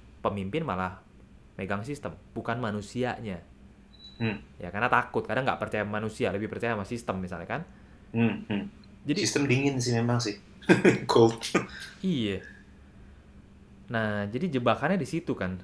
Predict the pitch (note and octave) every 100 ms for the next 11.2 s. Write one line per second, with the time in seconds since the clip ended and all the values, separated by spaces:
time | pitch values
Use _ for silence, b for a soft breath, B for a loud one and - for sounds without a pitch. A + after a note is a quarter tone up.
0 | - - - - - - - G#2+ G#2 G2+
1 | F#2+ G#2 G#2+ B2+ C#3 G3+ B3 - A#2 G#2+
2 | E3 B2+ F3 F3+ F#3+ G3 F#3+ D3 C3+ D3+
3 | C#3+ - G3+ - D3+ D#3 F3 - - E3+
4 | B3 F3+ E3+ C#3+ G#3 A#3+ D#3+ C#3+ D3 C#3+
5 | C#3+ C#3 C3 A#2 G#2 F2 D#3+ C#4 - -
6 | D#3+ B3 A3+ D#4+ C4+ G3+ A#3+ B3 D3+ E3
7 | - - - b b b - - - -
8 | - - - - - - - - - -
9 | C#3 D3+ G#3 F3+ C3+ C#3 C3 B2 D#3 G3+
10 | A2+ A2+ A2 A#2 - - - - F#3+ G3+
11 | C3 B2